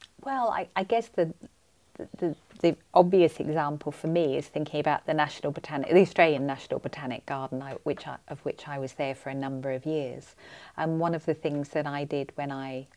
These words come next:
was employed to go there initially was to do the management plan, the ten-year management plan for the Botanic Gardens.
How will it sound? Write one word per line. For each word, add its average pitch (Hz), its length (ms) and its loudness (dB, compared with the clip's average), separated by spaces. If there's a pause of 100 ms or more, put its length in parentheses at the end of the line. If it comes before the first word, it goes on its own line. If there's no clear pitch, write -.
was 139 160 -6
employed 165 640 0
to - 80 -10
go 135 220 -2
there 135 180 -4
initially 156 460 4
was 143 140 -2
to - 160 -4
do 139 180 0
the 135 120 -4
management 156 540 -4
plan, 135 320 -10
the 123 80 -6
ten-year 139 420 -8
management 147 520 -10
plan 127 340 -12
for - 120 -8
the 135 80 -8
Botanic 127 460 -12
Gardens. - 560 -14